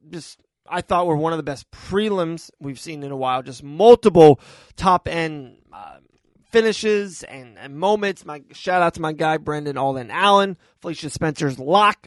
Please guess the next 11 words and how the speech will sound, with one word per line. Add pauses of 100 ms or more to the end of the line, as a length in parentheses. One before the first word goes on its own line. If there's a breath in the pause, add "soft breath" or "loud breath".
of
U
F
C
two
seventy-five. (540 soft breath)
The
main
card
was
amazing.